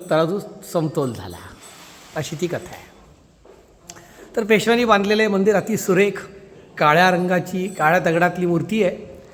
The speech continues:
पाहत राहावी मूर्ती आहे. तिथे आणखीन एक विशेष म्हणजे श्रीकृष्णाला सुंदर पोशाख घातला जातो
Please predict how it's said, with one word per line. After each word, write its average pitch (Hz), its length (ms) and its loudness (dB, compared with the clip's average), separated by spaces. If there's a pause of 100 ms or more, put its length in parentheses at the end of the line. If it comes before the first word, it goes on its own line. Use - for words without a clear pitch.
(280)
पाहत 214 340 4
राहावी 190 280 2
मूर्ती 165 340 -2
आहे. - 100 -8 (920)
तिथे 269 220 2
आणखीन 247 360 2
एक 269 160 0
विशेष 262 340 -2
म्हणजे 240 240 0
श्रीकृष्णाला 220 520 -2
सुंदर 277 400 4
पोशाख 214 500 2
घातला 151 400 -6
जातो 104 360 -12